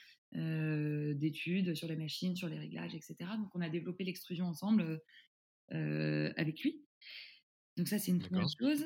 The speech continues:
Speaker 1: mais c'est vraiment, tu vois, tu, tu tapes aux portes, mais, mais tu contactes tout le monde. Moi, à la fin, je contactais n'importe qui, tu vois ? Là, j'ai, j'ai, j'ai appelé un mec qui faisait des pâtes, ça n'avait, heu, <laughs> ça n'avait rien à
Speaker 2: Ouais,
Speaker 1: voir,
Speaker 2: alors quand tu,
Speaker 1: heu,
Speaker 2: quand tu dis des pâtes, c'est quoi ? Des, des, des, des pâtes, des,
Speaker 1: Des pâtes,
Speaker 2: c'est,
Speaker 1: heu, tu
Speaker 2: c'est
Speaker 1: sais, des pâtes, heu, bah, des pâtes, heu, pâtes, heu,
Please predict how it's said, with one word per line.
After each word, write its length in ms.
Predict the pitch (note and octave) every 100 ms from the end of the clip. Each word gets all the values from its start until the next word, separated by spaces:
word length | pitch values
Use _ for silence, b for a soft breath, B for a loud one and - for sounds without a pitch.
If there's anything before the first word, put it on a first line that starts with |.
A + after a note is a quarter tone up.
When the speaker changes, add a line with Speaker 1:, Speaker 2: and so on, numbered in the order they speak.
| D#4 -
Speaker 1:
mais 160 | F#3+
c'est 140 | F#3 G#3+
vraiment, 400 | G3+ A3+ C4 A3+
tu 120 | F3+
vois, 120 | G#3+
tu, 140 | A3
tu 160 | F3 -
tapes 180 | F#3+ F#3
aux 60 |
portes, 340 | F#3+ D4+ - F3+
mais, 260 | F3+ F3 D#3+
mais 160 | E3+
tu 220 | D3+ - -
contactes 460 | F#3 F3+ A3 G3
tout 100 | G3+
le 80 | D4+
monde. 60 | A3+
Moi, 80 | F3
à 40 |
la 100 | E3+
fin, 220 | D#3+ A#3+ F#3+
je 100 | D#3+
contactais 460 | D#3+ D#3 - A3
n'importe 400 | F#3 G3+ G3+ A3+
qui, 100 | C#4+ A3+
tu 100 | F#3+
vois ? 60 |
Là, 60 | F#3
j'ai, 160 | D#3+
j'ai, 160 | D#3 D3+
j'ai 100 | C#3+
appelé 200 | D3+ F3
un 80 | D#3+
mec 160 | F#3+ F#3+
qui 120 | E3
faisait 100 | D#3
des 100 | E3+
pâtes, 220 | C4 B3
ça 80 | E3
n'avait, 260 | D#3+ E3 E3+
heu, 220 | D3+ C#3+ - B B B _ _
<laughs> 240 | - G#3 G#3+
ça 80 |
n'avait 200 | F3+ E3
rien 180 | D#3 G#3+ B3
à 40 |
Speaker 2:
Ouais, 80 | B2
Speaker 1:
voir, 0 |
Speaker 2:
alors 180 | A2 G#2+
quand 100 | A2+
tu, 120 | B2+
Speaker 1:
heu, 80 | -
Speaker 2:
quand 80 | A#2+
tu 100 | B2
dis 80 | C3
des 140 | G#2
pâtes, 240 | F2+ A#2 -
c'est 120 | F#2+
quoi ? 140 | F#2+
Des, 180 | F2 E2+
des, 320 | E2 E2+ E2
des, 300 | D#2 E2+ E2
des 160 | E2 E2
pâtes, 240 | A2 F2+
des, 320 | E2+ E2 E2 -
Speaker 1:
Des 120 | F#3
pâtes, 300 | F#3 G#3 G#3+
Speaker 2:
c'est, 20 |
Speaker 1:
heu, 120 | G3+ F3
tu 20 |
Speaker 2:
c'est 60 | -
Speaker 1:
sais, 120 | A#3+
des 100 | C4+
pâtes, 240 | F#3+ F#3
heu, 100 | F3+
bah, 140 | E3 D#3
des 100 | D#3
pâtes, 280 | F3+ G3 E3+
heu, 240 | D#3 D3+ D3
pâtes, 220 | D#3+ D#3+
heu, 360 | D3 D3 C#3+